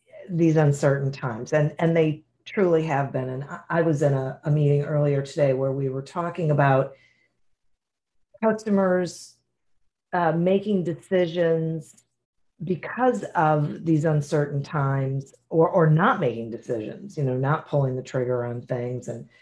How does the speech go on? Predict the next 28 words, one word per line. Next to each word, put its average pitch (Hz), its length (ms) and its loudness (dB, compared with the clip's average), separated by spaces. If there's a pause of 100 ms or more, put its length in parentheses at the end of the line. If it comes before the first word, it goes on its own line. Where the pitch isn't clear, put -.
(400)
um, 131 520 -2 (800)
so 196 300 4 (1900)
do 185 120 0
you 233 160 2
have 247 300 2
some 269 180 -2
suggestions 170 840 0
of, 139 360 2 (440)
you 165 180 -2
know, 151 100 2
what 170 240 2
would 170 140 -4
be 160 120 -2
good 151 500 0
cash 151 320 -8
flow 147 160 2
planning 139 460 -2
strategies, 147 640 0
especially 147 800 0
because 156 420 -2
of 147 220 -2
what 156 400 2 (260)
companies 160 460 -6
are 151 100 2
going 151 300 0
through 170 140 -2
right 160 220 -2
now? 170 360 -6